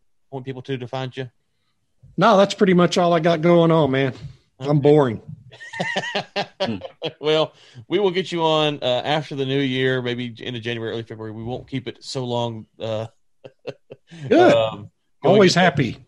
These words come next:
Speaker 2: Always happy to be here.
Speaker 1: Well, we love getting you on, and, uh, it's good to see you. Happy, hope you had a good Thanksgiving and a Merry Christmas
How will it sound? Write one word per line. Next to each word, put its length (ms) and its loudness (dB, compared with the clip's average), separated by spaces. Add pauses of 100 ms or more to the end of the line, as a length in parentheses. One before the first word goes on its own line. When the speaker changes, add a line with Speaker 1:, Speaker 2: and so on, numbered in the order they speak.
Speaker 2:
Always 300 2
happy 280 0
to 80 0
be 200 -2
here. 280 -8
Speaker 1:
Well, 200 0
we 100 0
love 260 0
getting 180 -2
you 140 -4
on, 280 -4
and, 300 -8
uh, 240 -4
it's 120 -12
good 160 -10
to 60 -14
see 140 -12
you. 60 -10
Happy, 560 -4
hope 160 -8
you 60 -6
had 100 -4
a 40 -8
good 160 -6
Thanksgiving 680 -8
and 200 -12
a 100 -10
Merry 220 -12
Christmas 520 -6